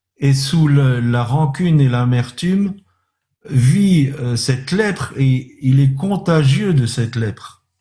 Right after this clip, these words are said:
Parce que ce qu'il, ce qu'il communique, c'est, c'est tout ce que l'amertume et la rancune a, a mis dans son cœur. Mais, euh, la,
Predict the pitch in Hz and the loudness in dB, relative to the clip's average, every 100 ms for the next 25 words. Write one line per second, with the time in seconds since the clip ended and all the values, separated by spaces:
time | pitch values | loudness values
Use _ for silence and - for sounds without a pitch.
0 | _ _ _ _ _ _ _ _ - 120 | _ _ _ _ _ _ _ _ -10 -10
1 | - 147 135 156 151 139 135 135 - 135 | -2 -2 0 0 0 -2 -4 -4 0 0
2 | 135 202 208 190 190 214 180 - - - | 0 0 2 4 4 2 -2 -6 -6 -2
3 | 143 131 135 123 139 135 - 226 214 190 | 0 0 -4 -6 -2 -2 -2 -6 -4 -4
4 | - - 151 135 143 165 165 143 - 175 | -4 -2 0 2 2 0 -2 -4 -4 -4
5 | 180 147 127 117 131 143 135 175 165 123 | 0 2 2 0 -2 -2 -2 -2 0 0
6 | 104 - _ _ _ - 120 113 110 92 | -2 -12 _ _ _ -6 -4 -2 -4 -6
7 | - - _ _ - 107 123 156 135 123 | -10 -18 _ _ -6 0 2 4 2 2
8 | - 135 135 160 165 143 - - _ _ | 0 0 0 -4 -4 -4 -6 -12 _ _
9 | _ _ _ _ _ _ _ _ _ _ | _ _ _ _ _ _ _ _ _ _
10 | _ _ _ - - _ _ _ 113 127 | _ _ _ -20 -20 _ _ _ -2 2
11 | 127 113 92 - - - - - 101 92 | 2 0 -8 -12 -14 -14 -12 -10 -8 -8
12 | 90 90 90 90 104 | -8 -10 -12 -16 -18